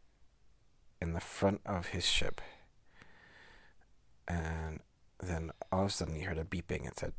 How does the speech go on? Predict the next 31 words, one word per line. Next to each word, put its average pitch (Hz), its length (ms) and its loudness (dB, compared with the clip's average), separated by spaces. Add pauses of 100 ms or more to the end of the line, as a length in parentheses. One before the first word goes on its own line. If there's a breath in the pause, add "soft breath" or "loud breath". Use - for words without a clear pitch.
"Ding, 269 280 6
ding, 254 220 4
ding, 254 300 4
device 120 460 12
complete." - 600 10 (920 soft breath)
And - 140 -10
so 80 460 12
he 95 140 0
said, 82 260 12
"All 107 240 12
right, 151 240 12
Alexei, 123 680 12
let's - 320 10
give 139 220 8
this 151 200 10
a 156 60 10
try. 139 560 12 (1600 soft breath)
Computer?" 160 840 10
And 180 120 0
the 175 60 2
computer 170 340 2
said, - 260 2 (440 loud breath)
"Yes, 113 500 12
Baal 92 280 12
Shem 90 260 12
of 87 140 10
the 92 100 4
future." 90 600 6 (520 soft breath)
He - 80 -6
said, - 180 12
"Computer, 214 640 12